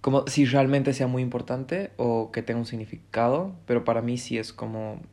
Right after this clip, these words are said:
eliminar todo lo que no me ha gustado. Otra cosa, no debería estar donde estoy ahora mismo. Estoy en mi cuarto y no debería estar en mi cuarto porque no puedo estar en mi cuarto mientras es horario de clases. Y ahorita tengo un, un periodo libre porque mi profesor no va a estar.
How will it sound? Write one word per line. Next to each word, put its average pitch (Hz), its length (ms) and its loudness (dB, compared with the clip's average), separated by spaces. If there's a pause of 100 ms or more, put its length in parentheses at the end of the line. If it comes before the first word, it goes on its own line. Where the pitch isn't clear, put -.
eliminar 113 460 -2
todo 113 160 -2
lo 110 120 -2
que 104 100 -8
no 107 80 -6
me 107 80 -8
ha 104 60 -6
gustado. - 420 -10 (1160)
Otra 143 240 2
cosa, - 320 -6 (500)
no 139 160 0
debería 117 400 2
estar 113 520 -4
donde 110 240 -6
estoy 110 260 -6
ahora 110 200 0
mismo. 110 360 -6
Estoy 120 220 -6
en 123 60 0
mi 127 100 0
cuarto 117 760 -2
y 113 640 -4 (460)
no 131 120 2
debería 139 200 6
estar 127 160 -4
en 120 60 -2
mi 113 60 -4
cuarto 127 320 -6
porque 95 300 -6
no 113 260 -2
puedo 147 140 0
estar 143 220 -4
en 131 60 -4
mi 123 80 -2
cuarto 123 300 -4
mientras 107 460 -6 (180)
es - 160 -8
horario 104 220 -4
de 104 40 -8
clases. - 500 -6 (120)
Y 135 140 4
ahorita 135 260 4
tengo 139 140 -2
un, 127 200 -4
un 123 240 -4
periodo 117 360 2
libre 117 300 -2
porque - 340 -10
mi 107 120 -8
profesor 110 460 -8
no 117 180 -8
va 113 80 -4
a - 40 -2
estar. 117 400 -4